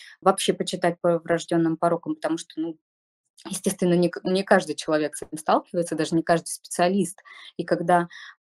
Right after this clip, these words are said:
появляется ребёнок, появляется и много вопросов. Поэтому изначально мы изучаем эту тему и только потом решаем, к кому идти. Как правило, если мы говорим про лечение пороков, то всё делается в основном, начиная с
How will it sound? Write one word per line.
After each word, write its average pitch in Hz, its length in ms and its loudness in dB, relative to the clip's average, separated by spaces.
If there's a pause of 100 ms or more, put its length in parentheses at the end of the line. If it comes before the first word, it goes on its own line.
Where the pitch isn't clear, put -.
появляется 175 440 2
ребёнок, 277 420 4
появляется 175 440 2
и 165 40 2
много 165 260 -2
вопросов. - 580 -8
Поэтому 175 360 -2 (120)
изначально 185 640 -2
мы 165 280 -2
изучаем 165 540 -8
эту 170 160 -8
тему 269 380 -6 (400)
и 202 80 -8
только 202 240 0
потом 254 460 2 (160)
решаем, 185 460 0
к - 80 -20
кому 170 260 -2
идти. - 300 -12 (200)
Как 262 220 0
правило, 302 560 2 (440)
если 208 380 2
мы 202 140 4
говорим 202 400 4
про 190 120 -4
лечение 202 560 0
пороков, 202 560 -2 (220)
то 202 600 -2 (300)
всё - 180 2
делается 220 440 4
в - 40 -4
основном, 233 640 0 (160)
начиная 214 440 2
с 214 100 -6